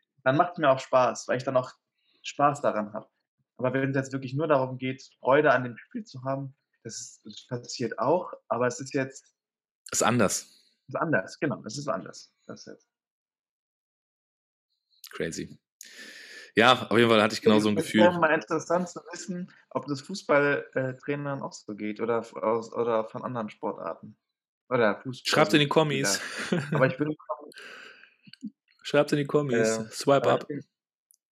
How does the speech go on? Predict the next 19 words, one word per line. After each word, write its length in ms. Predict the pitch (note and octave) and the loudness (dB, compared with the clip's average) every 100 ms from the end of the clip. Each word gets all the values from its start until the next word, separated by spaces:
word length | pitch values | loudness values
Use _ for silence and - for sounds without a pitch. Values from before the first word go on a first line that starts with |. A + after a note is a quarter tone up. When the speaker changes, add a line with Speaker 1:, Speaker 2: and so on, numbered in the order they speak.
| _ _ _ _ _ _ _ _ | _ _ _ _ _ _ _ _
Speaker 1:
ich 60 | - - - C3 - _ G3 _ _ | -20 -20 -14 -14 -14 _ -20 _ _
könnte 220 | C#3+ C3+ C#3+ | -14 -10 -10
mir 80 | |
sogar 240 | C3 C3 B2 | -10 -10 -12
vorstellen. 580 | - A2 - G2 G2+ A2+ _ _ _ _ _ _ _ _ _ _ _ _ _ - - _ - | -8 -10 -10 -12 -12 -16 _ _ _ _ _ _ _ _ _ _ _ _ _ -20 -20 _ -18
Speaker 2:
Ich, 300 | - - - | -12 -12 -8
ja. 320 | - F#2 G2+ - _ _ _ _ - - - - - | 0 2 0 -4 _ _ _ _ -20 -20 -20 -16 -2
Also 140 | F#2 | 0
ich 80 | G2+ | 4
weiß 140 | A#2+ | 4
zum 100 | B2 | 4
Beispiel 220 | A#2+ A#2+ | 0 0
vom 200 | A2+ A2 | -2 -2
Kumpel 240 | - B2 D3+ | 0 0 2
von 160 | C3+ | 2
mir, 120 | B2+ C3 | 2 4
der 100 | G#2 | 4
ist 120 | G2+ | 4
Gewichtheber, 720 | G2+ A#2 - C#3 C#3 D3 - | -2 -2 4 4 4 2 -2